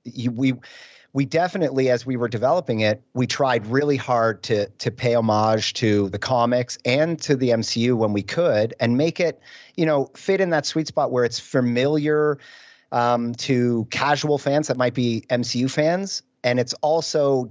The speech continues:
has some deeper cuts for the comic book fans, but really we try to create our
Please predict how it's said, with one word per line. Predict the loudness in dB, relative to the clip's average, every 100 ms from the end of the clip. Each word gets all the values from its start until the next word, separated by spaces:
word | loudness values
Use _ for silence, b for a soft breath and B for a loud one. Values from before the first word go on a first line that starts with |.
| -6
has | -4 -2
some | 0 0
deeper | 0 0 -2
cuts | -2 -2 -2 -6
for | -2 0
the | 0 -2
comic | 0 0 0
book | -4 -2
fans, | -2 -2 -4 -10 B B B
but | -4 -4
really | -2 0 0 0 2 2 0 -2
we | -6
try | -6 -2 0 2 0
to | 0 0 2 0 -2
create | -2 0
our | 2